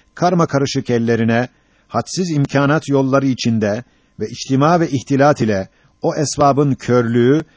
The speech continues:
sağırlığı ziyadeleştiği halde, o muntazam ve mevzun ve vahid bir mevcudu onlara isnat etmek,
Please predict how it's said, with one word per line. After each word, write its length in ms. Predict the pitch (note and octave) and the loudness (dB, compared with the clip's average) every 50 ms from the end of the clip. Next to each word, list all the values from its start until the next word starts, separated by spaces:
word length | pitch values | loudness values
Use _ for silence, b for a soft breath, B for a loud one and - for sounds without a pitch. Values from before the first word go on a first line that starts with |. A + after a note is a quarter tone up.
| b b | b b
sağırlığı 680 | - - - - A#2 A#2 B2+ C#3 C3+ C3 C#3 D#3 F#3 G3+ | -14 -10 -2 2 2 4 4 4 4 2 4 2 2 2
ziyadeleştiği 800 | D#3 D#3+ E3 D#3 D3 C#3 C#3+ C3 C3+ B2 - - - B2 B2+ A2+ | 2 2 2 4 4 4 4 2 2 0 -2 -4 -2 -2 -2 -2
halde, 440 | G2 G2 F#2 F2+ D#2+ F#2+ G2 A2 A#2+ _ _ _ _ _ _ _ _ _ - | -2 -2 -4 -4 -4 -6 -6 -6 -8 _ _ _ _ _ _ _ _ _ -2
o 140 | C3 E3+ | 0 0
muntazam 640 | D#3+ D3+ D#3+ C#3+ - D3+ D#3 C#3 D3 E3+ G3 G3 F3+ | 2 0 -2 -2 0 -2 -2 0 0 0 0 0 2
ve 100 | E3 D#3 | 2 2
mevzun 680 | D3 C#3 C#3 C#3+ C#3 B2+ A#2 A#2 C#3 D#3+ D#3+ C3 G#2 F2+ b b b b | 2 4 4 4 2 2 0 0 0 2 2 0 0 -2 b b b b
ve 260 | - G#2+ B2 B2+ A2 | -4 -2 -2 0 2
vahid 340 | A2+ C3 C#3+ C#3+ C#3 G3 G3+ - C#3+ | 2 4 4 4 2 0 -2 -2 -2
bir 120 | D#3 C#3+ | -2 0
mevcudu 500 | C3+ C3+ C3+ C3 B2 A2+ A#2+ C3 B2 C#3 | 2 2 2 2 0 0 -2 -2 -2 -2
onlara 420 | C#3+ - B2 B2 B2 B2 B2 A#2+ A#2 | 0 0 0 2 2 0 0 0 -2
isnat 460 | A#2 A2+ - - A#2 A2+ A2+ - A2+ | -4 -6 -6 -4 -2 -2 0 0 -2
etmek, 500 | A2+ - - A2 C3 E3+ - - - | -4 -4 -4 -4 -4 -4 -6 -10 -16